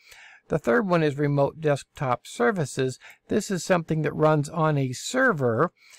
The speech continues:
and allows network users to all log in to a common desktop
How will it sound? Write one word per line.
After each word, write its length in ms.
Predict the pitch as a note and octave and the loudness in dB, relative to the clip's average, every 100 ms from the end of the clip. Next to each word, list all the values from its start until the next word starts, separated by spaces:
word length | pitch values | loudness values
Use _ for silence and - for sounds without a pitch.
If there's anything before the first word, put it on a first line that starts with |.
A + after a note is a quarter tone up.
| - _ | -20 _
and 220 | E3+ E3+ | -2 2
allows 560 | E3 D#3 D3 D3 C#3+ C3 | 2 2 4 4 2 0
network 540 | C#3+ D3 E3 C3 - | -2 -2 -2 -4 -4
users 840 | D3 A3 B3 E3 B2+ B2 E3 - - _ _ _ | -4 -2 -2 -2 -2 -2 -4 -8 -20 _ _ _
to 180 | - F3+ | -8 -6
all 420 | F3 F#3+ G3+ G3+ | 2 4 6 4
log 520 | F3+ F3 F3 F3+ F3+ D#3 | 0 0 2 4 2 0
in 220 | C3 C#3 | 0 -2
to 160 | D3+ | -2
a 100 | D3+ | -4
common 680 | D3+ - D3 D3+ D3+ C#3+ C3 C3 | -4 -6 -2 -2 0 -2 -4 0
desktop 760 | D#3 D#3+ - - C3+ A2 - | 2 2 -4 -4 -2 -2 -6